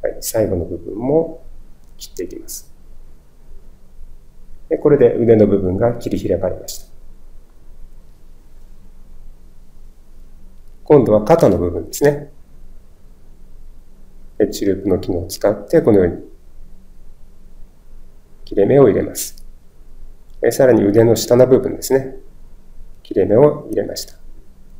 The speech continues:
見えづらいところに入れるところがいいかと思います。で、最後に足の部分ですね。え、こちらも切れ目を入れたいと思います。え、適当なところを選択しまして、ユーブイの切れ目を入れました。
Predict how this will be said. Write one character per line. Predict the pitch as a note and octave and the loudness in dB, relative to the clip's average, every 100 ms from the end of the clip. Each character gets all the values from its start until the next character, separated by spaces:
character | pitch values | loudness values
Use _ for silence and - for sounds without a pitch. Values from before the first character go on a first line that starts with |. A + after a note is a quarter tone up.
| - | 0
見 | A#2 | 2
え | |
づ | A2+ A2 | 4 6
ら | G#2 | 4
い | |
と | G2+ | 4
こ | - | -4
ろ | G#2 | -4
に | F#2 | -2
入 | |
れ | F2+ | -4
る | F2+ | -6
と | - | -4
こ | B2+ | 2
ろ | D3+ | 6
が | D#3 D3+ - | 4 4 -10
い | - | -18
い | |
か | - - | -10 -10
と | - | -10
思 | - | -12
い | |
ま | - | -12
す。 | - - - - - - - - - - - - - - - - - - - - | -12 -12 -16 -18 -18 -16 -18 -20 -20 -18 -16 -16 -16 -16 -16 -16 -18 -20 -14 -10
で、 | - | -6
最 | - E3+ F3 D#3 | 0 6 8 8
後 | G2+ G#2 | 6 6
に | B2 - A#2+ | 6 4 2
足 | G#2+ C3+ | 2 4
の | B2+ | 6
部 | B2+ | 6
分 | B2+ - | 4 -2
で | - | 0
す | C3+ | 0
ね。 | C3+ - - - | 0 -4 -12 -2
え、 | F#2+ | -2
こ | G#2+ | -2
ち | - A2 | -4 0
ら | |
も | B2+ C3+ | 2 2
切 | - | 2
れ | F#2+ | 2
目 | G2+ | 4
を | B2 | 4
入 | G2 | 4
れ | F#2 | 2
た | - | 0
い | - | -4
と | - | -6
思 | - | -12
い | - | -12
ま | - | -12
す。 | - - - - - - - - - - - - - | -12 -14 -16 -16 -16 -20 -16 -12 -10 -12 -14 -14 -4
え、 | A2+ | -2
適 | A2+ G#2+ | -2 -2
当 | - G2+ | 2 6
な | G2+ G#2 | 8 6
と | G#2 - - | 4 -6 -12
こ | - G2+ | -2 2
ろ | |
を | F#2+ | 2
選 | - F2 | 0 -4
択 | F2 E2+ | -4 -8
し | - - | -10 -12
ま | - | -12
し | - | 2
て、 | E3 E3+ E3+ - - - - - - - - - - - - - - - - - - - - - - | 6 6 4 -8 -18 -20 -20 -18 -18 -18 -20 -20 -18 -18 -18 -20 -20 -18 -20 -20 -20 -18 -16 -16 -6
ユ | G2+ F#2+ | -2 0
ー | |
ブ | F#2 | 0
イ | |
の | F2+ F2+ | 0 -2
切 | F#2 | -6
れ | F#2 | -2
目 | F#2+ | 4
を | C#3 | 4
入 | A2+ | 4
れ | - | -2
ま | - | -8
し | |
た。 | - | -12